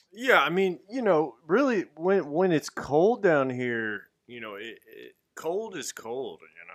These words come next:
I mean, it gets pretty cold down here. Like, in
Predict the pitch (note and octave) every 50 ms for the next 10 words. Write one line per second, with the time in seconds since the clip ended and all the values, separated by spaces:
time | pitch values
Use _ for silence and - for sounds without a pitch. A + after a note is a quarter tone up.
0 | F2 F#2+ G2+ F#2+ F#2 F#2 F#2+ G#2 C3 - - A3+ A#3+ A#3 - - _ A#3 A#3 G#3
1 | F3+ - - D3 C#3+ D#3 D#3+ C#3+ A#2 G#2+ G2+ G2 F#2+ G2 G2+ G2 F#2+ F#2 F#2 F#2
2 | F#2 - _ _ _ _ _ _ _ _ _ _ _ _ _ _ _ _ - A#2
3 | B2 A#2 A2+ A2 G#2+ G2